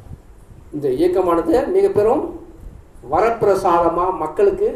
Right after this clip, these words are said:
சேவை செஞ்சு கொண்டிருக்குது. அங்கங்கேயும் அன்னதானம் பண்றது, என்ன, இது மாதிரி ஏழைங்களுக்கு வந்து சாப்பாடு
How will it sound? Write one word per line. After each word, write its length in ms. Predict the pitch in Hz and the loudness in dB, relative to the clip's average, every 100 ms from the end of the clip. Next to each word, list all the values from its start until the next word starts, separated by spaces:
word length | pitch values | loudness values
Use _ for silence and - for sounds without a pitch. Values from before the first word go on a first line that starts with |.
| - | -2
சேவை 180 | 170 190 170 | 0 0 -2
செஞ்சு 160 | 165 147 | -6 -6
கொண்டிருக்குது. 420 | 143 135 135 - 123 | -8 -10 -14 -14 -10
அங்கங்கேயும் 380 | 160 165 175 156 | -4 -2 -2 -2
அன்னதானம் 440 | 170 165 156 156 | 0 0 0 0
பண்றது, 380 | 147 143 139 143 143 143 - - - - - - | -4 -4 -4 -4 -4 -8 -18 -20 -20 -20 -20 -14
என்ன, 160 | 151 113 - - - - - | -12 -12 -16 -20 -20 -20 -16
இது 140 | - 170 | -4 0
மாதிரி 200 | 170 180 - - - - - - - 165 | 2 2 -2 -8 -20 -20 -20 -16 0 2
ஏழைங்களுக்கு 500 | 180 170 160 156 156 | 4 4 2 0 -2
வந்து 200 | 151 170 | -4 -4
சாப்பாடு 280 | 170 170 | -2 -2